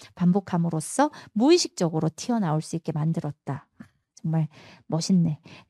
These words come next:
구 평부터 성적이 나왔던 걸로 기억해요. 구 평에서 구십이 점이 나왔고, 아마 수능에서는 팔팔이 나온 건가?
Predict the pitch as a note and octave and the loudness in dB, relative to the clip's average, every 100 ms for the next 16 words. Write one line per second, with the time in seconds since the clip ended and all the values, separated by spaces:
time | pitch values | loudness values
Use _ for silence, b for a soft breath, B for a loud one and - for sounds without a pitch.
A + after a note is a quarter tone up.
0 | F#3+ C#4 - G4+ F#4+ - D4 E4 E4 D4 | -10 -10 -2 -2 -2 -2 -2 -2 -4 0
1 | G#3 E3 - F#3 F3+ F#3 F3+ E3+ - E3 | 2 2 0 0 0 0 -2 -2 -2 -4
2 | D#3+ - - A#3+ G3+ F#3+ F#3 b b b | -4 -6 0 2 2 2 -2 b b b
3 | _ - G#3+ G#3+ F#3 F#3+ G#3 D3+ D#3+ E3 | _ -2 0 0 0 0 2 2 0 -2
4 | - A#3 A3+ B B - D#3+ - G3 G3+ | 0 0 0 B B -2 -2 0 2 2
5 | F3+ D#3+ E3 D#3+ F3 B3 - C4 - C4 | 2 0 0 0 2 0 -2 -8 -4 -4
6 | D#4+ - _ _ - _ - G#3 G#3 D#3+ | -4 -8 _ _ -20 _ 2 6 6 6
7 | E3 F3 F3 F#3 F3 - E3 E3 A3+ D4 | 4 4 2 0 -2 -2 0 2 2 0